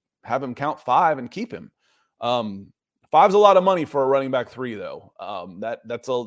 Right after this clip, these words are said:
that's a lot of money. So we will see. I, that, I don't remember that. I could have sworn that was a three-year deal where the third year, de-, the third year of that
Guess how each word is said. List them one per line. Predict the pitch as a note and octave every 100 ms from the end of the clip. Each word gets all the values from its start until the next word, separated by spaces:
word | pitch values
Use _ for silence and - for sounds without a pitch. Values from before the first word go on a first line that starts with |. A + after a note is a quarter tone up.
| A2
that's | A#2+
a | C#3
lot | B2 B2
of | A#2
money. | A2 F#2 _ _ _ _
So | _ - B2 A#2 -
we | C#3 E3+
will | E3+ E3+
see. | D3 - - D#3+ A#2+ F2+
I, | F2+ A2+
that, | C3 F#3+ A3 - _ _ _ -
I | D#3+
don't | C3+ A3 F#3+
remember | F3 D3+ F#3+ C3
that. | F#2+ F#2 -
I | A2+
could | C3+ -
have | A2+
sworn | - - - - A3 C4+ G#3+ G#2+ F2+ _ _ _ _ _ _ _ _ -
that | D3+ C#3
was | C3+
a |
three-year | C#3+ - D3 C#3+ C#3 B2+
deal | A2+ C3 A#2+
where | A#2 A#2+
the | A#2
third | - B2+ B2 A#2
year, | A#2 A2
de-, | G#2 A#2
the | A2+ A2
third | - C3 A#2
year | A#2 A2
of | G2+
that | G#2+ G2+